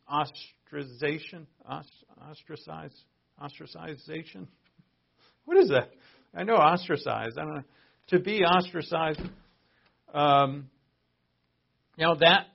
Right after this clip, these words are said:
to follow God's will means that in this case. And what does he say here? That he will equip you for every good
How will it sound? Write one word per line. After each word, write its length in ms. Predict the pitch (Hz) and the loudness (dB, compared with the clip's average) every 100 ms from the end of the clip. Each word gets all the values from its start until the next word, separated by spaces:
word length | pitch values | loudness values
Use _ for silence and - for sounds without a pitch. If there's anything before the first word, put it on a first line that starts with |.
| - | -4
to 120 | 185 151 | 0 2
follow 300 | - 190 202 | 8 8 8
God's 300 | 196 185 151 | 6 6 6
will 320 | 156 185 190 160 | 4 6 6 4
means 600 | 139 165 220 214 175 151 | 0 0 2 4 2 6
that 380 | 160 165 165 | 6 6 2
in 200 | 170 165 | -2 -2
this 240 | 156 135 - - | -2 -4 -6 -16
case. 140 | - - _ _ _ _ _ _ _ _ _ _ _ _ _ _ _ _ _ _ _ _ _ _ _ _ _ _ | -16 -18 _ _ _ _ _ _ _ _ _ _ _ _ _ _ _ _ _ _ _ _ _ _ _ _ _ _
And 120 | 143 147 | -6 0
what 140 | 202 | 4
does 180 | 202 151 | 2 0
he 120 | 180 | -4
say 440 | 180 185 185 185 165 | -4 -2 0 2 0
here? 500 | 135 113 101 101 104 _ _ _ _ _ _ _ _ _ _ _ _ - | -2 -8 -10 -14 -20 _ _ _ _ _ _ _ _ _ _ _ _ -6
That 180 | 143 | -6
he 160 | 123 175 | -4 -6
will 220 | 160 151 | 0 0
equip 420 | 147 - 254 254 | 0 0 -2 -2
you 340 | 143 101 98 104 _ _ _ | -8 -10 -14 -20 _ _ _
for 180 | 151 147 - | -6 -6 -2
every 400 | 190 208 226 226 | -2 -2 -4 -8
good 460 | 175 180 180 180 | -2 4 4 2